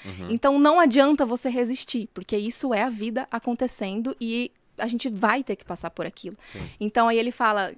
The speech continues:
Speaker 2: que ele dá cinco minutos pra ele ficar, tipo, muito puto, muito,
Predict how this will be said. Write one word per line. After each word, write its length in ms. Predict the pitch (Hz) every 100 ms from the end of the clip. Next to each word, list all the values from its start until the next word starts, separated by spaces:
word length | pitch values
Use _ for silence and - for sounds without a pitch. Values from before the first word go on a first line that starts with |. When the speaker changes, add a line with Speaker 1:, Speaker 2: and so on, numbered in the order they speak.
| -
Speaker 2:
que 180 | -
ele 200 | 208 202
dá 180 | 190 196
cinco 320 | - 277 269
minutos 480 | 285 285 226 - 196
pra 180 | - 185
ele 160 | 175 185
ficar, 300 | - - 170
tipo, 220 | - 214
muito 420 | 202 226 254 262
puto, 420 | - 226 247 -
muito, 600 | 226 220 233 247 247 202